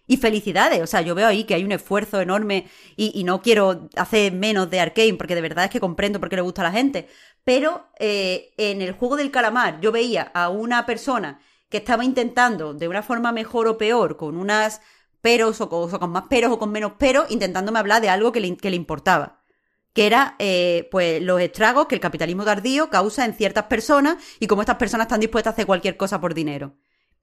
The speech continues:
Lo puede tratar mejor o peor, pero yo ahí veo una intención en hacer una cosa que va más allá de, eh, ganar dinero con una serie de televisión y hacer sus I Ps más populares. Pero cuando veo Arcane,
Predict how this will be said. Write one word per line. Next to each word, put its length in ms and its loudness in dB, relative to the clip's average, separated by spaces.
Lo 180 4
puede 160 4
tratar 240 2
mejor 320 6
o 40 -6
peor, 400 2
pero 180 2
yo 120 2
ahí 140 6
veo 460 6
una 440 0
intención 600 2
en 80 0
hacer 380 0
una 200 4
cosa 260 4
que 100 0
va 100 4
más 160 2
allá 300 6
de, 460 2
eh, 440 -2
ganar 300 0
dinero 280 0
con 140 -4
una 140 -2
serie 220 -2
de 60 -2
televisión 520 2
y 60 0
hacer 200 -2
sus 180 -4
I 60 -4
Ps 200 -2
más 120 -4
populares. 540 -6
Pero 120 -4
cuando 200 -2
veo 140 0
Arcane, 540 -4